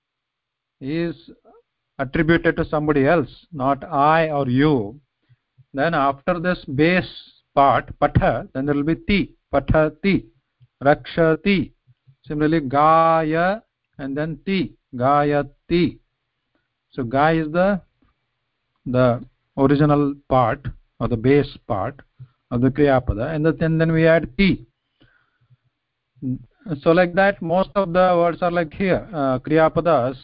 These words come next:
whi-, which are shown here, they are, they look like that. For example, Smarati. Okay, Smarati is also,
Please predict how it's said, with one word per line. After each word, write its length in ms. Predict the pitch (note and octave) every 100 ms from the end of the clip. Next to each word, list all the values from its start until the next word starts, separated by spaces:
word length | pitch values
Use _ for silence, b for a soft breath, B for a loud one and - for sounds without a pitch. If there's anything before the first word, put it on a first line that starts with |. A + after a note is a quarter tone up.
| _
whi-, 220 | C#3+ C#3+ C#3
which 180 | C3+
are 120 | D#3 C#3+
shown 240 | D3+ D#3
here, 420 | D3+ D#3+ A2+ C#3 F3+ E3+
they 80 | C3+
are, 220 | C#3 D3
they 460 | C#3 C#3+ D3 D3 - _
look 200 | D#3 D3
like 200 | D#3 C#3+
that. 220 | E3 C3+
For 100 | -
example, 360 | C3 C#3+ C3+ C#3+
Smarati. 680 | - D3 D3+ D#3+ F3 E3+ A2+ _ _ _
Okay, 140 | D3 F3 - _ _ _ _ -
Smarati 420 | C3+ D3+ D#3 D#3
is 60 | D#3
also, 420 | D#3+ D3 F3+ G3